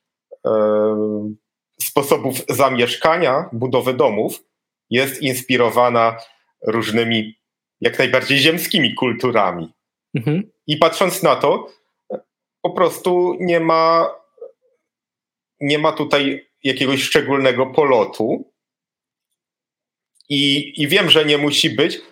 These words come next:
Speaker 1: a tyle, że, że takie przegadanie formy nieraz, to, to, to może być symptomatyczne dla, dla jakichś właśnie infantylnych treści,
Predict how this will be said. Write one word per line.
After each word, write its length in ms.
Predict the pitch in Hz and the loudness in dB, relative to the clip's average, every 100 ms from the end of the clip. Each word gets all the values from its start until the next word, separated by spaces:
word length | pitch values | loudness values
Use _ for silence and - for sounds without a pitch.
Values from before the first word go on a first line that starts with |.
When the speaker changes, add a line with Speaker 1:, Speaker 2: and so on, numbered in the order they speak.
| _ | _
Speaker 1:
a 180 | - - - _ _ _ _ - | -6 -6 -14 _ _ _ _ -2
tyle, 420 | 165 156 160 160 | 0 4 4 2
że, 680 | 151 151 143 143 143 143 143 143 - - _ _ _ _ _ _ 135 | 0 2 4 4 4 2 0 -6 -20 -20 _ _ _ _ _ _ -4
że 140 | 143 | -2
takie 240 | 139 - | -2 -2
przegadanie 600 | - - 143 131 156 135 113 | -2 0 2 4 2 2 2
formy 440 | - 175 120 113 | 2 2 2 0
nieraz, 500 | 107 104 107 160 - - _ _ _ _ _ | 2 4 4 2 -6 -18 _ _ _ _ _
to, 120 | 135 131 139 - | -8 -8 -14 -2
to, 360 | 143 131 131 - | 0 2 0 0
to 420 | 135 127 127 127 127 131 | 2 4 4 2 0 -4
może 320 | 131 131 135 | 0 0 0
być 180 | 131 131 | -2 -2
symptomatyczne 1000 | - 147 139 151 135 131 147 139 - 139 | 0 0 0 -2 0 0 0 -2 -2 -2
dla, 580 | 127 123 120 123 127 127 - _ _ - | 0 2 4 4 2 0 -8 _ _ -4
dla 160 | 123 | 0
jakichś 280 | 131 135 117 | 0 0 -2
właśnie 320 | 123 120 135 | -2 -2 -4
infantylnych 760 | 131 127 139 127 139 131 135 - | -4 0 0 2 0 0 -2 0
treści, 720 | 151 110 98 - - 95 | 2 2 0 -6 -6 -6